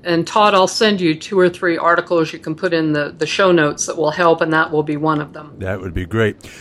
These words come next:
Speaker 2: So, Judy, as we record this, it's mid-January twenty sixteen. When will this book be out?
Speaker 1: You know, it's going to sell in the spring. I think it'll be out by next fall.
Speaker 2: Outstanding. All right. Well, Judy, uh, it's all the time we have for today. Uh,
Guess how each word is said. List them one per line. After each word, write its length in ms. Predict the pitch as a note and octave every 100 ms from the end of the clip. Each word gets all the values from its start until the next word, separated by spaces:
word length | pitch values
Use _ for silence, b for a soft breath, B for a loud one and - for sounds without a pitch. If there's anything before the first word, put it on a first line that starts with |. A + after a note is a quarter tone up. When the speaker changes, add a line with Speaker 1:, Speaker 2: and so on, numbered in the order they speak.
| B B
Speaker 2:
So, 160 | F#3
Judy, 340 | C#3 F#3+ F3 E3+
as 160 | D3+
we 80 | F#3+
record 440 | D3+ - C#3 A#2
this, 200 | A2 G#2
it's 180 | A2+ -
mid-January 760 | G#2+ B2+ G#2+ A#2 A2 A2 A2 G#2
twenty 260 | - A#2
sixteen. 720 | G#2+ A2+ G2+ - A2 G2+ A2+ A#2+
When 220 | B2+ C3+
will 100 | A#2
this 180 | A#2 -
book 280 | A#2+ A2
be 120 | A#2+ A2
out? 160 | D#3 - b b _ -
Speaker 1:
You 180 | A3
know, 140 | A#3 A3
it's 120 | -
going 280 | A#3+ B3+ A#3+
to 80 | E3
sell 400 | - A#3+ A#3 G#3+
in 100 | E3+
the 60 |
spring. 400 | D#3 - G#3+ F#3+
I 60 | E3
think 200 | F#3+ F#3
it'll 160 | E3+
be 160 | D#3 D#3+
out 160 | D#3 D#3
by 140 | D#3
next 300 | D3+ - -
fall. 380 | D3+ C3 - - _ F2
Speaker 2:
Outstanding. 840 | E2+ F2+ - - E2 D#2+ C#2+ D2
All 120 | B2
right. 200 | C3+ B2+
Well, 100 | C3
Judy, 340 | A#2 F3 F3 D3
uh, 140 | C#3
it's 80 | C3+
all 180 | G3 G3+
the 60 |
time 260 | - F3 E3+
we 120 | D#3+
have 220 | D3+ D#3+
for 80 | D3+
today. 520 | - B2+ D3 D3 D3
Uh, 200 | C3+ A#2+